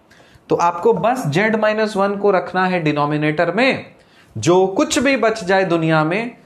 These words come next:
सबको झोला में करना है पैक, फेंक देना है ऊपर। जैसे होता है ना, सामान कुछ कचड़ा वरा रहता है या फिर, अ, छज्जा होता है ना घर का,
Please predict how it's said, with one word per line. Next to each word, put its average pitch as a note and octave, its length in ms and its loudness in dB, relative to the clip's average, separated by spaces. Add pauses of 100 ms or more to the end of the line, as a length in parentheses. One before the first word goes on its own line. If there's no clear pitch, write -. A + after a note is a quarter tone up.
(260)
सबको A3+ 400 2
झोला E3 380 0
में F3 180 -4
करना D3 320 0
है C#3+ 120 -6
पैक, F#3 480 -4 (360)
फेंक C3+ 200 -2
देना B2+ 260 -2
है D#3+ 200 -10 (100)
ऊपर। A2+ 220 -10 (400)
जैसे A#2+ 140 -4
होता F3 100 -2
है A#3+ 60 0
ना, A3 60 0
सामान D#3 400 -2
कुछ E3 240 -4 (340)
कचड़ा D#3 300 2
वरा D#3 260 2
रहता D3+ 280 -2
है D3 140 0
या C#3+ 120 0
फिर, C#3+ 340 -2 (680)
अ, A2 540 -2
छज्जा D3 280 -2
होता E3 260 0
है D3+ 60 -2
ना F#3+ 140 0
घर C#3 200 -2
का, A#2 120 -4